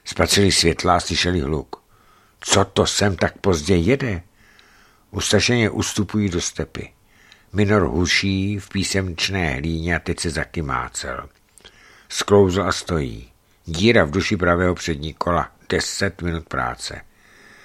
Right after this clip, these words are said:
Další příhody jsou rychlé a stručné. Dvacet jedna čtyřicet, ty labéry. Světla v oknech a ve dveřích domků ohně uchýší. Dvacet tři patnáct.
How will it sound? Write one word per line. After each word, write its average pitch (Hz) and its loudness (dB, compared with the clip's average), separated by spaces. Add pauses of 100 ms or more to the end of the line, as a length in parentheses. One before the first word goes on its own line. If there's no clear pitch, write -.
(220)
Další 127 4
příhody 135 0
jsou 101 4
rychlé 101 2
a 101 -6
stručné. 67 -6 (840)
Dvacet 92 0
jedna 82 2
čtyřicet, 92 -2 (140)
ty 101 6
labéry. 67 0 (200)
Světla 82 -2
v - -12
oknech 104 -4 (400)
a 82 -2
ve 87 4
dveřích 78 2
domků 92 -2
ohně 80 -2 (260)
uchýší. 62 -8 (840)
Dvacet 82 4
tři 127 0
patnáct. - -4